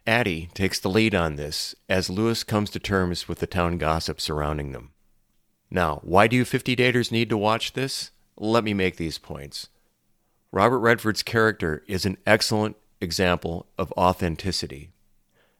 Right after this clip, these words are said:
In his discussions with Addie, he does push the envelope by giving up a little too much information way too early, this is a common problem for both men and women,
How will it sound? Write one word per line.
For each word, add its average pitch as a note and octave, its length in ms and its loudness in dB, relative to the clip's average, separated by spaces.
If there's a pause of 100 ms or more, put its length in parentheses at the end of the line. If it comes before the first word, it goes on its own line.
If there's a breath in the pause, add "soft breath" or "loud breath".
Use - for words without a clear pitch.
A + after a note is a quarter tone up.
In F#2+ 120 -2
his F#2 120 0
discussions F#2 560 -2
with F#2 160 -6
Addie, F#2 440 -4 (760)
he A2 160 -2
does C3 240 6
push - 260 0
the G#2 200 2
envelope F2 480 2
by F2 100 4
giving F2+ 320 2
up F2+ 140 -4
a - 40 -8
little A2 200 -2
too C#3 180 -2
much A#2 240 0
information F#2 920 -2
way F2+ 200 4
too G2 240 -2
early, D#2+ 440 -2 (800)
this B2+ 140 2
is B2+ 140 2
a B2 40 4
common A2+ 360 4
problem F#2 380 4
for E2+ 120 -6
both E2+ 260 2
men F2 340 2
and F2 260 0
women, D2 380 -2